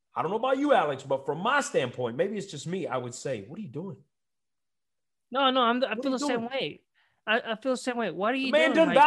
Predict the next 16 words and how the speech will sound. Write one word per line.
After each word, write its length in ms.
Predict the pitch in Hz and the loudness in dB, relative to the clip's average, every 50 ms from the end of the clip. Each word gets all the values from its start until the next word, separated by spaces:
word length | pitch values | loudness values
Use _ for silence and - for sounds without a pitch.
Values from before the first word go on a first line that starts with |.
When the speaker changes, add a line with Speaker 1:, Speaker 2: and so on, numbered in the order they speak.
| 330 339 - | 8 8 6
Speaker 1:
value 100 | 247 226 | 2 0
you. 340 | 175 143 139 123 107 98 107 | 0 0 -2 -4 -4 -4 -2
The 100 | 120 185 | -2 0
man 280 | 240 285 311 330 320 320 | 2 4 2 2 0 0
doesn't 300 | 320 285 254 285 240 202 | -2 -2 -2 -2 0 2
value 280 | 226 240 269 277 285 | 2 4 4 4 4
Speaker 2:
Yeah. 140 | 294 247 175 | 4 2 2
Speaker 1:
you. 60 | 127 | 0
He 80 | 151 240 | -2 -2
doesn't 280 | 294 302 294 240 170 | -4 -4 -6 -6 -6
care 220 | - 180 233 254 269 | 2 6 6 8 8
about 320 | 247 175 131 110 98 - - | 6 4 2 0 0 -4 -10
you. 100 | - - - - | -16 -18 -14 -6
Let's 180 | - 196 254 254 | 0 0 0 0
be 140 | 254 285 262 | 0 -4 -4
real. 380 | 202 156 165 220 302 277 - | -4 -2 -2 0 0 0 -2